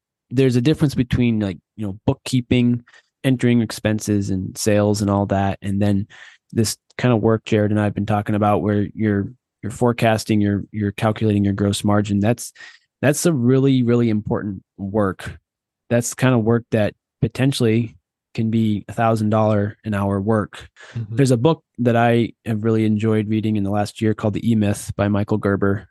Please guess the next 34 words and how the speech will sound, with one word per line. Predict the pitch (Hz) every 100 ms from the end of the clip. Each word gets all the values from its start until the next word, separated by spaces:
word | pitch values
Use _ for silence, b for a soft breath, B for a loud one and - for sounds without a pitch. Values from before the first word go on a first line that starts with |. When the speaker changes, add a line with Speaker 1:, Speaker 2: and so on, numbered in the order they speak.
| -
Speaker 1:
Highly | - 123 123
recommend | 117 113 113 107 107 104
that | 104 101 - _ _ -
anybody | 110 107 101
listening | 101 113 - 110 107 110 -
either | 113 107 104 107
listen | 143 - 127
to | 139
it | 127 - _ _ _ -
in | 101 104 -
audiobook | 127 131 127 120 120 117 -
or, | - 101 95 98
uh, | 95 92 - _ -
or | 110
read | 110 113
it. | 107 - B B B B B -
And | 139 123 113 -
there's | 139
a | 123
concept | 143 156 147 123
in | 127 120
there | 123 120
that | 104 -
he | -
talks | 107 110 110 -
about. | 110 104 104
It's | 101
called | - 113 110 101
the, | 104 98 104 -
the | 120
Whitby | 101 131 143 - 127
versus | 113 113 101 104
the | 98
Whatby, | 104 113 - 98 95